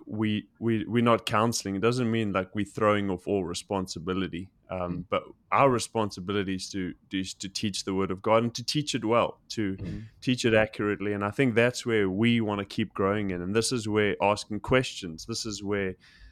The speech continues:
Speaker 1: knowing the word of God is so important. So that is our responsibility. Um,
Speaker 3: Mm-hmm.
Speaker 1: but it isn't, like you're saying, my responsibility isn't to grow,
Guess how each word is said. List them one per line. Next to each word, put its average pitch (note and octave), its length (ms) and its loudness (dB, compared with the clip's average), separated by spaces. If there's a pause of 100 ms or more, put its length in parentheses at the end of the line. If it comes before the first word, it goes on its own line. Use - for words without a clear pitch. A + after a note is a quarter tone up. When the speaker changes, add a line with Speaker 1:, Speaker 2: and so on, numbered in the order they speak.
(140)
Speaker 1:
knowing B2 400 6
the A#2 80 6
word A2 200 6
of G2 160 -2
God G2+ 240 0
is C#3+ 240 2
so F#2+ 200 2
important. F2 480 -6
So G#2+ 260 0 (340)
that C#3+ 200 4
is C3+ 160 4
our G#2+ 180 2
responsibility. F#2+ 1040 -4 (100)
Um, F#2 100 -2
Speaker 3:
Mm-hmm. F#2 360 -2
Speaker 1:
but G#2 160 -2
it G#2 160 -4
isn't, A#2 680 -2
like G2+ 200 -2
you're G#2 80 -4
saying, F#2 420 -2
my G#2+ 200 4
responsibility G2+ 840 -2
isn't G2+ 320 -4
to F#2 120 -8
grow, E2+ 420 -4